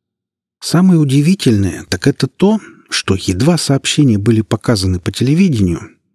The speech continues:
все упомянутые в них организации всеми конечностями начали открещиваться от содеянного.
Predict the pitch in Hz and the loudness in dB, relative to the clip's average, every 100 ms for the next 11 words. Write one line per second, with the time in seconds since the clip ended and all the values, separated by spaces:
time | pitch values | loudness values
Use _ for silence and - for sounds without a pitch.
0 | _ - - 170 147 107 117 123 110 92 | _ -8 -2 0 0 0 2 2 2 0
1 | - 98 110 - 90 104 120 131 190 - | -2 0 -2 -2 -2 0 0 0 0 -2
2 | - - - - 101 135 156 - 156 165 | -6 -6 -8 -4 0 2 2 2 2 0
3 | - 123 - 127 117 139 - 131 131 - | 0 -2 0 0 2 0 0 -2 -2 0
4 | 123 165 - 143 - - - 131 123 104 | 0 0 -2 -4 -6 -8 -6 -4 0 0
5 | 85 82 - | 0 -4 -6